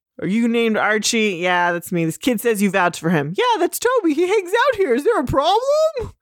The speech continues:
And he was shoplifting. So Archie's like, "Here, I'll pay for it." Yay, white savior boy. And the shop owner is just like, "I don't want any of you delinquents stepping foot in my shop. It's bad enough we have to walk by this halfway house."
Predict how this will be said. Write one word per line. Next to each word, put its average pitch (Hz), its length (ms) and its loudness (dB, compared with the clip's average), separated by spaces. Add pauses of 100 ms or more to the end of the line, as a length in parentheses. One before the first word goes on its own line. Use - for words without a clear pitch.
(200)
And 214 80 -6
he 220 120 2
was 214 180 0
shoplifting. 147 720 -2 (300)
So - 120 -2
Archie's 214 380 2
like, 196 260 0
"Here, 240 320 0
I'll 175 160 2
pay 247 320 0
for 160 400 -2
it." 175 300 0 (240)
Yay, 165 280 0
white 160 280 2
savior 180 320 0
boy. 147 380 -2 (320)
And 160 840 0 (380)
the 156 480 2
shop 196 320 -2
owner 175 260 4
is 165 140 0
just 151 260 -4
like, 139 460 0
"I 180 120 0
don't 202 140 2
want 190 160 0
any 202 220 0
of 190 80 0
you 185 80 0
delinquents 196 600 0
stepping 180 340 -2
foot - 240 -2
in 175 60 -6
my 202 100 2
shop. 160 340 0
It's - 140 -14
bad 165 260 0
enough 165 200 2
we 156 80 2
have 156 100 2
to 151 80 -6
walk 151 200 0
by 147 140 0
this 143 160 -2
halfway 143 400 0
house." 135 320 -2